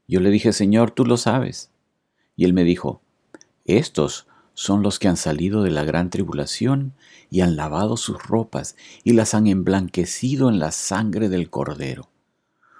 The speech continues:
Por esto están delante del trono de Dios y le sirven día y noche en su templo. Y el que está sentado sobre el trono extenderá su tabernáculo sobre ellos.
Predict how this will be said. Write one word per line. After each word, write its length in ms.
Por 220
esto 400
están 360
delante 520
del 180
trono 380
de 100
Dios 480
y 100
le 120
sirven 640
día 420
y 100
noche 360
en 80
su 160
templo. 500
Y 100
el 140
que 80
está 240
sentado 580
sobre 320
el 80
trono 460
extenderá 960
su 180
tabernáculo 880
sobre 440
ellos. 440